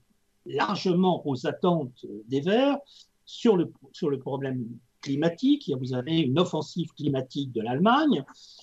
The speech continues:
et vous avez, euh, à la suite de deux mille quinze, c'est-à-dire l'ouverture des frontières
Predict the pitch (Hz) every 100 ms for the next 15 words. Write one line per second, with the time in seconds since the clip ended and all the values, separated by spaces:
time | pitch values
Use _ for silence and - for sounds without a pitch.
0 | - - 160 185 175 180 220 214 - 147
1 | 131 127 156 151 151 - 185 135 135 143
2 | 139 135 185 175 143 - 123 123 131 139
3 | 101 143 143 135 151 123 123 127 - 156
4 | 156 147